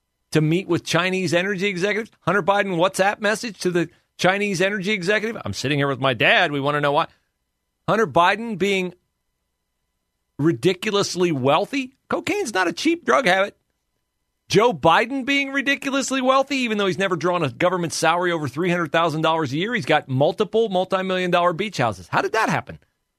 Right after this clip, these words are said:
Joe Biden's grandchildren getting tens of thousands of dollars from foreign governments. No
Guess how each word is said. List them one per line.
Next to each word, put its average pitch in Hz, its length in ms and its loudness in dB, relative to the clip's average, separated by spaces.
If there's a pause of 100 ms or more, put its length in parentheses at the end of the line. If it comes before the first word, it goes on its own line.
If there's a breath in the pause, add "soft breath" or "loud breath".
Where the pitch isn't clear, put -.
(640)
Joe 202 180 2
Biden's 254 320 0
grandchildren 190 640 0
getting 165 220 0
tens 214 300 0
of 254 100 -6
thousands 247 400 0
of 269 120 -2
dollars 294 340 2
from 175 160 -4
foreign 254 300 0
governments. 285 440 0
No 330 320 4